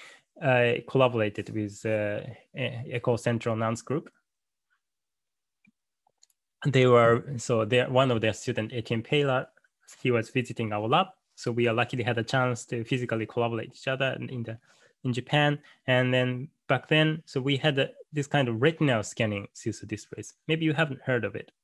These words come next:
It's a cool, really cool see-through display technique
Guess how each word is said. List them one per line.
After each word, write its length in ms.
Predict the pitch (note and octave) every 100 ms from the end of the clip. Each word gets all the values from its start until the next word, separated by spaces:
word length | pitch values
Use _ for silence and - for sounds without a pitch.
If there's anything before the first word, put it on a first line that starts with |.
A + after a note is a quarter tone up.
| _ _ _ - _ _ _
It's 140 | D#3 D3+
a 40 |
cool, 340 | D#3+ A#3 A#3 B3
really 320 | F#3+ G#3+ C#3
cool 260 | A2+ C#3+ C3+
see-through 380 | - B2+ B2+ A#2
display 340 | A#2 - A#2
technique 540 | A2+ A#2 - D3 -